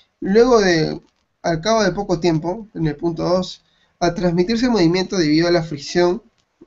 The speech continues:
del agua con, con la, con la superficie interior de la cubeta, el agua dentro de la cubeta gira, formando una superficie curva, dado por el efecto de la fuerza centrífuga.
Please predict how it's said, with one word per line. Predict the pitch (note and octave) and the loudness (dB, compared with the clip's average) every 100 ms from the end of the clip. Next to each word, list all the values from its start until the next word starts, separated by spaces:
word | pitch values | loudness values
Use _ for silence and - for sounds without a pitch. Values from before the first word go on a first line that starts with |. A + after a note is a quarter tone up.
| _ | _
del | - C#3+ C#3+ D#3+ | -14 -6 0 4
agua | F3+ E3+ D#3 D3+ | 6 4 4 0
con, | D3+ C#3+ C#3 C#3 C#3 | -2 -4 -4 -6 -6
con | D3 C#3 | -8 -6
la, | C#3 - - - _ _ _ _ _ _ _ _ _ _ _ - | -6 -8 -14 -18 _ _ _ _ _ _ _ _ _ _ _ -2
con | D#3+ C#3+ C#3+ | 0 2 2
la | C#3 C#3 | 2 0
superficie | D#3 D#3 D#3 F3 F3+ - | -2 -2 0 0 0 0
interior | D#3+ D#3 D3 E3 E3 | 0 2 4 4 4
de | D3+ | 2
la | C#3 C#3 | 0 0
cubeta, | D#3 D#3+ E3 G3+ - _ _ - - - | 2 0 -2 -8 -10 _ _ -20 -14 -2
el | G#3 | 4
agua | C4 C#4+ | 6 6
dentro | C#4+ | 4
de | C#4 | 2
la | C4 | 2
cubeta | G#3+ G#3+ G#3+ | 0 -2 -2
gira, | - G#3+ D3+ D3 - _ _ _ _ | -2 -2 -2 -4 -10 _ _ _ _
formando | F3+ F3+ F#3+ G3 | -2 0 2 0
una | G3 | -2
superficie | F3 D#3+ D#3 E3 E3 D#3+ | -4 -6 -6 -6 -8 -4
curva, | G3+ D#3 C#3 C#3+ - _ _ - | -2 0 -2 -4 -10 _ _ -4
dado | F3+ F#3 F#3 | 2 4 2
por | E3+ | 0
el | D#3 D3+ | -2 -2
efecto | D#3 F#3 F#3 F#3 | -2 -4 -2 -2
de | E3 | -2
la | D3 | -4
fuerza | - E3 F#3 | -6 -8 -6
centrífuga. | E3 D#3+ D3 C#3 - E3 D3+ D3+ | -8 -6 -8 -8 -8 -8 -10 -14